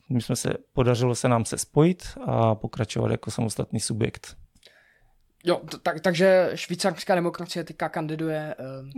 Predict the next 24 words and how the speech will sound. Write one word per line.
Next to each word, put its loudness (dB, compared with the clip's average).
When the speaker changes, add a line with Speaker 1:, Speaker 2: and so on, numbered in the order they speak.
Speaker 1:
Ano. 4
Speaker 2:
do -14
Poslanecké 0
sněmovny. 2
Ale, 8
eh, 2
p-, -8
proč -4
jste 0
se 2
nestal 6
členem, -2
eh, -2
Volného 2
bloku -6
například? -16
Speaker 1:
No, 6
protože, 2
<laughs> 4
já 4
to 2
nerad 6
říkám, 0
ale, 6